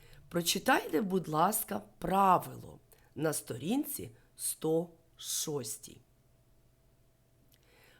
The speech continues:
Потрібно пов'язати дієслово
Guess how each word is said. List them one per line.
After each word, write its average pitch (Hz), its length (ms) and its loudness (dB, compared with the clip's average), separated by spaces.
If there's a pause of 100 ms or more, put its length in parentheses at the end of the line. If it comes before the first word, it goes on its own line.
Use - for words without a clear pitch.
Потрібно 185 480 0
пов'язати 175 760 2
дієслово 147 880 -2